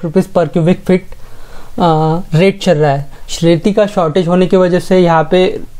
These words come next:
rate काफ़ी ज़्यादा होता है कई-कई area में। तो इस हिसाब से अगर इसका total amount देखें तो वन लाख ट्वेंटी थाउजेंड रुपीज़ होता है दोस्तों। अगर मैं aggregate की बात करूँ यानी गिट्टी की बात करूँ तो गिट्टी का जो हमारा total quantity जा रहा है वो fifteen hundred cubic feet। इसका जो rate है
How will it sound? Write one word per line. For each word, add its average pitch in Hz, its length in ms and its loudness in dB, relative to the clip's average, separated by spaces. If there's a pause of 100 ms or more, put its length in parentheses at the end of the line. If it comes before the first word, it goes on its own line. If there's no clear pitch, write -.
rate 170 240 2
काफ़ी 175 300 -2
ज़्यादा 160 280 2
होता 175 260 0
है 170 80 2
कई-कई 170 420 2
area 160 300 4
में। 175 180 -2 (420)
तो 160 140 4
इस 170 60 2
हिसाब 170 380 0
से - 140 -2
अगर 170 220 4
इसका 170 240 -2
total 170 300 2
amount 175 300 2
देखें 165 220 0
तो 175 80 2
वन 156 160 4
लाख 165 280 2
ट्वेंटी 165 260 0
थाउजेंड 170 340 2
रुपीज़ 165 240 0
होता 165 220 2
है 175 80 4
दोस्तों। 170 340 -2 (920)
अगर 180 220 4
मैं 165 180 -2 (320)
aggregate 202 440 2
की 202 80 0
बात 175 220 0
करूँ 165 180 2
यानी 185 140 4
गिट्टी 196 280 0
की 202 120 2
बात 170 240 2
करूँ 165 180 2
तो 170 180 2
गिट्टी 160 380 2
का 202 100 4
जो 196 140 4
हमारा 190 260 4
total 180 300 2
quantity 180 440 4
जा 185 140 4
रहा 185 120 2
है 196 100 4
वो 202 200 0
fifteen 202 500 2
hundred 170 440 2
cubic 170 380 2
feet। - 280 0 (640)
इसका - 280 2
जो 170 160 0
rate 196 300 2
है 208 160 0